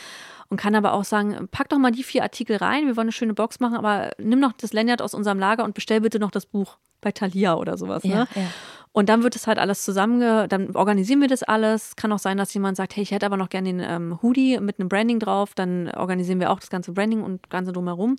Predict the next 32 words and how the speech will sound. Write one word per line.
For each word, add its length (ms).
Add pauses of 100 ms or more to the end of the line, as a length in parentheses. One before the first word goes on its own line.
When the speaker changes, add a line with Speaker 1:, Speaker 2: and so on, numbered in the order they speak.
(340)
Speaker 1:
verpacken 420
das 180
dann 180
halt 120
zu 100
einem 140
Geschenk. 360
Derjenige 520 (420)
kann 240
diese 460
Kampagne, 480
sagen 240
wir 80
immer, 200
ne, 80
das 260
kann 140
jetzt 120
sein, 160
eine 80
Firma 340
sagt 220
halt, 160
„Wir 60
machen 140
jetzt 120
eine 80
Geburtstagskampagne. 880
Wir 100
haben 160
fünfhundert 420
Mitarbeiter 640